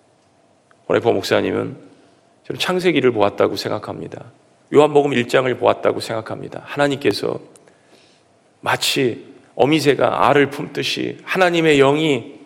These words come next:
우리의 혼돈의 세계와 우리의 죄와 우리 모든 것들을 짊어지고 계시고 노심초사하시는 그 하나님의 모습, 그 선한 능력이 그 소망이 없는 감옥에서 자기 자신을 붙들고 있다라는 고백.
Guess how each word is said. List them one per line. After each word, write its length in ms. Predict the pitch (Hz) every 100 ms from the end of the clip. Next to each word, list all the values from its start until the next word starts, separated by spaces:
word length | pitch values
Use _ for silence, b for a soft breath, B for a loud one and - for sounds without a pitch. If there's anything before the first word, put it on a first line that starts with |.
| b b b b
우리의 220 | - 127 123
혼돈의 500 | 180 185 180 175 165
세계와 500 | 156 143 139 139 139
우리의 380 | 127 127 123
죄와 460 | 123 113 95 87 - B B
우리 160 | -
모든 340 | 160 160 175 185
것들을 380 | 170 165 156 143
짊어지고 680 | - 143 139 131 120 127
계시고 600 | 110 - - - 57 - B B B
노심초사하시는 880 | 131 120 135 - 120 110 98 - 85
그 120 | -
하나님의 400 | 135 143 143 135
모습, 360 | 120 123 160 156 B B
그 200 | 165 180
선한 400 | 175 190 180 175
능력이 680 | 151 147 131 147 170 180 B B B B
그 120 | 123
소망이 460 | - 165 170 170
없는 220 | 151 - 131
감옥에서 460 | 107 113 113 107
자기 240 | 110 - 107
자신을 320 | 104 - 104
붙들고 440 | - 107 143 131
있다라는 400 | 110 - 98 95
고백. 360 | 92 - 78 67